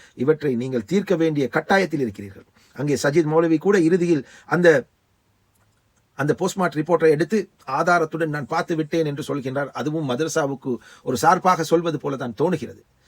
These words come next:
ஏனென்று சொன்னால் அங்கே மூன்று காரணங்களை குறிப்பிடுகிறார். மூளைக்கு செல்லும் நரம்பு பாதிக்கப்பட்டிருக்கிறது, கழுத்து நெருக்கப்பட்டிருக்கிறது. இது, இது தற்கொலைக்கான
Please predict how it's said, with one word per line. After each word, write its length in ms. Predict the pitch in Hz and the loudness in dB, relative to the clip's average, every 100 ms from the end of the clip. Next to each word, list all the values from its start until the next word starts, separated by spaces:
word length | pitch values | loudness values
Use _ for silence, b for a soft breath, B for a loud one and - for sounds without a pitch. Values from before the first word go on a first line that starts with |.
| b - | b 0
ஏனென்று 280 | 190 175 | 2 2
சொன்னால் 340 | 143 139 139 226 _ - | -2 -2 0 -2 _ -10
அங்கே 260 | 123 143 120 _ _ _ _ | -6 -4 -6 _ _ _ _
மூன்று 260 | 120 180 160 | -2 0 2
காரணங்களை 500 | 165 190 196 185 160 | 4 4 2 2 0
குறிப்பிடுகிறார். 560 | - 175 156 127 127 113 | 0 -2 -2 -4 -6 -8
மூளைக்கு 360 | 120 165 160 160 | -4 -2 -2 0
செல்லும் 280 | 151 147 127 | -2 -2 -2
நரம்பு 300 | 139 160 147 | -2 -2 -4
பாதிக்கப்பட்டிருக்கிறது, 920 | 123 131 135 120 123 127 113 147 175 233 196 B B | -6 -8 -6 -8 -8 -6 -2 2 4 2 -2 B B
கழுத்து 320 | 139 165 156 | 0 0 2
நெருக்கப்பட்டிருக்கிறது. 920 | 143 147 156 156 139 156 139 156 180 247 | 0 0 0 0 0 -4 -4 -2 0 0
இது, 140 | 180 143 | 0 0
இது 140 | 151 | 0
தற்கொலைக்கான 880 | 147 - - 220 220 214 - 190 196 | 2 -2 2 4 6 4 2 0 2